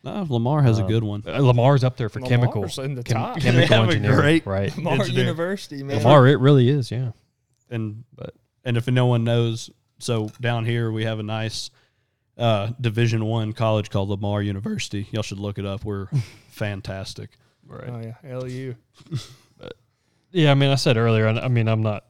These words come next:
Speaker 2: I'm, I was never really cut out for school. I think I graduated in the bottom ten percent of my class, but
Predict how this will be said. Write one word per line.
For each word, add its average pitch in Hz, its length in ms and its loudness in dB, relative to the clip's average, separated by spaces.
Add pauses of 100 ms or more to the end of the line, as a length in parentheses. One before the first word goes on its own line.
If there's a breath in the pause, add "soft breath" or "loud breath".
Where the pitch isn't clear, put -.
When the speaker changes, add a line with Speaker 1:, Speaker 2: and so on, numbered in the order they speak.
(400)
Speaker 2:
I'm, 107 160 -12
I 104 60 -4
was 101 160 -4
never 92 160 -8
really 92 200 -12
cut 104 180 -6
out 101 160 -6
for 92 80 -14
school. 104 320 -8
I 98 80 -4
think 101 120 -4
I 101 60 -6
graduated 101 640 -4
in 101 120 -4
the 95 80 -8
bottom 101 460 -4 (200)
ten 113 160 -2
percent 110 320 -6
of 104 40 -4
my 101 100 -6
class, 107 440 -6
but 110 240 -12